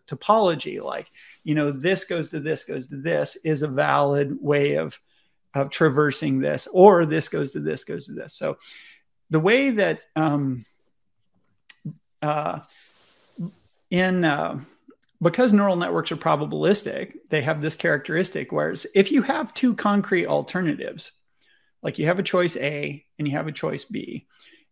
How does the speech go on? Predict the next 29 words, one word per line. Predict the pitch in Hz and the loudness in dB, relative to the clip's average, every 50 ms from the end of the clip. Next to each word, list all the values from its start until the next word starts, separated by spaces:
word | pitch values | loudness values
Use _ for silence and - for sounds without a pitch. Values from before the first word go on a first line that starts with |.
| _ - | _ 4
and | 165 170 175 180 | 4 6 6 6
in | 185 190 190 | 6 6 6
the | 185 170 | 4 4
way | 165 180 202 214 226 220 | 6 6 8 8 6 6
that | 196 190 - | 4 2 4
we | 160 160 160 | 2 2 4
understand | 156 160 151 131 - - 156 139 139 151 | 2 2 0 -2 -4 -4 -4 -2 0 0
networks, | 170 202 196 147 151 147 143 - | 0 0 0 0 -2 -4 -6 -6
this | - 147 151 175 175 - | 0 2 4 4 4 2
is | 170 131 131 | 0 -2 -2
the | 147 143 | -4 -4
case. | - - 170 - - - - | -2 0 -2 -2 -2 -8 2
Typically, | - 214 214 214 240 185 185 185 175 165 160 165 - - - - _ | 4 4 4 6 4 2 4 4 4 4 2 0 -4 -14 -20 -14 _
like, | - 156 160 160 - | 2 4 4 4 4
you're | 180 156 160 - - - | 4 4 2 2 0 2
either | 165 175 190 214 220 247 240 | 4 6 6 6 6 6 6
going | 208 208 214 214 214 196 | 6 6 6 6 4 2
to | - 196 | 0 -2
turn | - - 208 208 214 | -2 0 2 4 4
right | 202 165 156 160 170 185 233 269 - - _ _ _ - _ _ _ _ - | 4 4 4 4 4 2 2 0 -2 -8 _ _ _ -20 _ _ _ _ 6
or | 196 185 214 233 240 233 | 8 10 10 10 8 6
you're | 220 214 208 | 4 2 4
going | 180 196 196 190 175 | 4 2 2 2 0
to | 160 | 0
go | 156 160 156 | 0 0 -2
straight | - - - 147 147 180 - | -2 -4 -6 -6 -6 -6 -8
through | 156 151 | -8 -8
the | 139 156 | -6 -4
intersection. | 165 151 151 151 - - - - - - - | -4 -4 -4 -4 -6 -8 -8 -8 -8 -8 -8